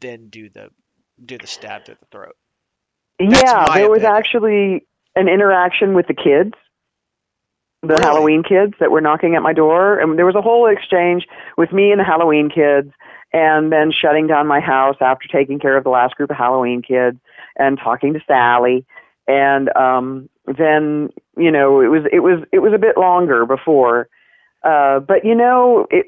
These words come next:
Speaker 2: it's, it's all about bringing that the shape,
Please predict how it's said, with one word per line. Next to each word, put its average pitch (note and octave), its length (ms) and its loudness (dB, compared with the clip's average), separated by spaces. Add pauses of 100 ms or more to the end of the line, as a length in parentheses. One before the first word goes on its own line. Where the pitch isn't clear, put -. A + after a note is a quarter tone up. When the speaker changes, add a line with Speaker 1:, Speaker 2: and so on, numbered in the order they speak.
Speaker 2:
it's, - 220 -2 (1400)
it's - 220 -4
all A#3 260 4
about F3+ 540 0 (1500)
bringing G3 760 0
that D#3+ 380 0 (1700)
the D3+ 80 -2 (200)
shape, C3+ 340 -2